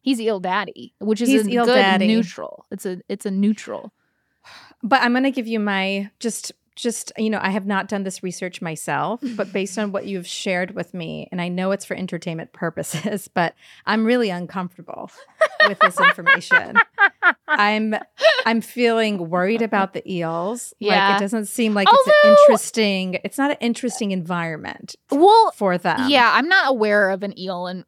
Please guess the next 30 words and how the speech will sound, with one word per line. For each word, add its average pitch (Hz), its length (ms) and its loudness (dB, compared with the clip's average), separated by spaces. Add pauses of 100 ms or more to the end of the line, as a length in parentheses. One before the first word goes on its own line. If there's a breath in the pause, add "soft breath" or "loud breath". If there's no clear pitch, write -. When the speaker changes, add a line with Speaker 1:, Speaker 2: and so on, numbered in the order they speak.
Speaker 1:
like, 233 260 0
what 269 220 0
is 226 240 0
a 254 60 -6
typical 269 420 -8
eel, 269 200 -4 (140)
eel 269 300 -4
environment? 269 1000 4
Speaker 2:
<laughs> 247 80 0
Speaker 1:
Like, 240 220 4
I 247 140 4
don't 254 80 4
Speaker 2:
Like, 220 100 2
Speaker 1:
know. 214 640 0
Speaker 2:
freshwater, 226 840 4
salt. 196 480 2
I 247 80 2
mean, 233 160 0
it 320 40 -4
Speaker 1:
Well, 285 80 -2
Speaker 2:
seems 233 180 0
like 214 140 -2
they 214 160 2
have 208 300 0
Speaker 1:
they're, 320 180 6
they're 392 120 2
Speaker 2:
access 190 180 4
to 403 60 8
Speaker 1:
freshwater. 220 520 4
Speaker 2:
movement. 170 520 -4